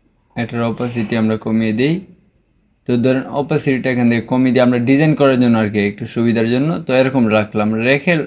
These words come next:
লক করে দিব। আপনারা দেখেন এটা কিন্তু আমাদের লেয়ার এরিয়া, কথায় অনেক সময়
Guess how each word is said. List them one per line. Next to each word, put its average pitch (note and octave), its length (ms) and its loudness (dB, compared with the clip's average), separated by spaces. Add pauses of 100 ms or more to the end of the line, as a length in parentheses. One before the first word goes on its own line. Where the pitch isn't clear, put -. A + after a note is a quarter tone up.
(180)
লক C#3+ 220 4
করে C#3 180 2
দিব। G#2 120 2 (460)
আপনারা D#3 320 2
দেখেন B2+ 200 0 (100)
এটা C3 160 0
কিন্তু D#3+ 200 0
আমাদের C#3 400 4
লেয়ার A2+ 300 4
এরিয়া, G#2 200 2 (460)
কথায় E3 320 4
অনেক E3 220 2
সময় D3+ 200 0